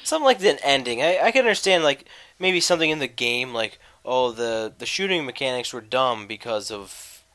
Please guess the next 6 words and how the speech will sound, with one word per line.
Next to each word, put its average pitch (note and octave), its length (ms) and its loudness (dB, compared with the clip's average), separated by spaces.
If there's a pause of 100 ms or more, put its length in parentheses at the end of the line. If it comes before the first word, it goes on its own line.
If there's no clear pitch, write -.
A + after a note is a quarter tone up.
(100)
you B2 100 -14
know, G2+ 240 -4
X, A2 320 -6
Y, A2+ 260 -2
Z. G#2+ 460 -10 (640)
Like, G#2+ 380 -10